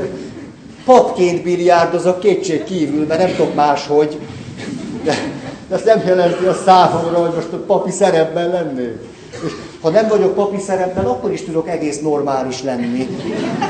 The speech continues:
Tehát attól még, hogy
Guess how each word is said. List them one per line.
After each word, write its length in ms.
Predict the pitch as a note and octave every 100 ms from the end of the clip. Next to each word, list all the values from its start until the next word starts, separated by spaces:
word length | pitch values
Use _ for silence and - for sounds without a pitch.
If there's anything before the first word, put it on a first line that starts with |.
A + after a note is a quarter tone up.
| - - - - - A3 - - - - - -
Tehát 160 | F3 G3
attól 520 | G#3+ - - F#3 E3+
még, 340 | E3 F3 E3+
hogy 160 | E3+